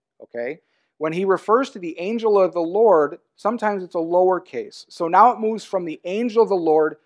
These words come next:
to the Lord. This is how we see this, that this is God's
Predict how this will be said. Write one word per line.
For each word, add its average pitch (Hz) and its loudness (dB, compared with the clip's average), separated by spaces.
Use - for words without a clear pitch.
to 185 -6
the 160 -4
Lord. 156 4
This 156 -10
is 196 -10
how 185 4
we 190 0
see 190 -4
this, 147 -4
that 147 2
this 165 -8
is 139 -8
God's 156 0